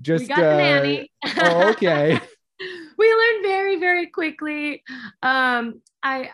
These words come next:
Speaker 2: I remember vividly, we were out on the road with Bobby Bones playing a couple shows when he was doing his, um, the, uh, his, like, band.
Speaker 1: Right, yeah.
Speaker 2: And it was right after I had had our first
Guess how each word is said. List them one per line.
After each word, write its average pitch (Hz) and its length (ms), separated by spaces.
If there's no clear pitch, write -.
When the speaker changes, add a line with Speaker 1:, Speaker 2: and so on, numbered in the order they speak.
Speaker 2:
I 277 100
remember 262 760
vividly, 247 540
we 240 160
were 240 100
out 233 220
on 262 100
the 262 80
road 226 220
with 220 160
Bobby 196 240
Bones 185 420
playing 185 260
a 180 60
couple 185 300
shows 180 560
when 196 120
he 202 140
was 196 160
doing 185 280
his, 180 380
um, 185 640
the, 208 260
uh, 196 400
his, 220 160
like, 208 180
band. 190 400
Speaker 1:
Right, 120 240
yeah. 104 300
Speaker 2:
And 220 460
it - 180
was 220 160
right 220 240
after 262 320
I 240 140
had 233 120
had 208 340
our 202 260
first 208 440